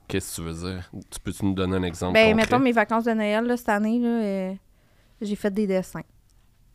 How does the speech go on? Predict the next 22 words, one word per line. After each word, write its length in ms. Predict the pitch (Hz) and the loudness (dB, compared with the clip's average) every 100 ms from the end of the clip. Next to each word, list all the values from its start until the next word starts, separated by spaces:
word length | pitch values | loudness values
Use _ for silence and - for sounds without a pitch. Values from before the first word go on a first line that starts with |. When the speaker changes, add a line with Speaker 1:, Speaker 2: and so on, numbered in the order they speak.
| _ - _ | _ -20 _
Speaker 1:
Ouais, 280 | 98 123 160 | 2 4 4
j'ai 200 | 101 87 | 2 0
vu 180 | 85 156 | 0 -2
tes 140 | - | 2
Speaker 2:
J'ai 60 | 220 | 4
Speaker 1:
dessins. 280 | 175 - - | 4 4 4
Speaker 2:
fait 0 | |
plein 120 | 269 | 2
de 60 | 277 | 2
crayons, 340 | - 220 202 - | 2 2 2 -4
j'ai 200 | 202 214 | -4 -2
Speaker 1:
Ouais. 80 | 240 | 2
Speaker 2:
colorié. 480 | 220 202 196 185 - - | 4 2 0 -6 -8 0
Speaker 1:
T'adores 400 | 82 85 110 151 | 2 4 2 2
dessiner ? 420 | 117 - - 120 | -2 -4 -4 0
Speaker 2:
J'adore 340 | 196 208 208 | 2 4 4
dessiner. 440 | 208 196 - 196 165 _ _ - - - - | 2 -2 -2 -4 -4 _ _ -20 -20 -20 -20
Speaker 1:
Ça, 280 | - - 82 - - - - | -8 0 0 0 -20 -20 -12
c'est 300 | - - 87 | -6 -2 2
ta 360 | 90 85 85 80 | 4 4 2 0
thérapie ? 580 | - 92 82 80 143 160 - - _ - - | 0 0 2 -2 -6 -10 -12 -20 _ -18 -2
Speaker 2:
Oui. 260 | 220 254 | 0 0